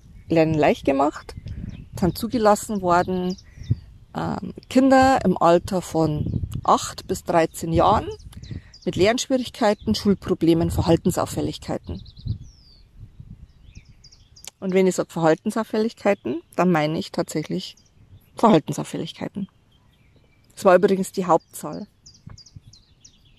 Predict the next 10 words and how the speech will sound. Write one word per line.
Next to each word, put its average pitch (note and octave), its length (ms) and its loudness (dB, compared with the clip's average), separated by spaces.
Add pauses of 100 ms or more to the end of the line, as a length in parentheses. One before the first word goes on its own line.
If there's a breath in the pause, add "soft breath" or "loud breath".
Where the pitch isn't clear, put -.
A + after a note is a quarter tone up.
(100)
Diagnosen F3 680 4
A D3 120 2
D E3 140 0
H D#3 80 0
S, - 640 0 (680 soft breath)
oppositionelles E3 960 -2
Verhalten, D#3+ 800 0 (1040)
hm, E3+ 300 -8 (220)
Aggressionen D#3 1000 -2 (1600)
war D#3 480 4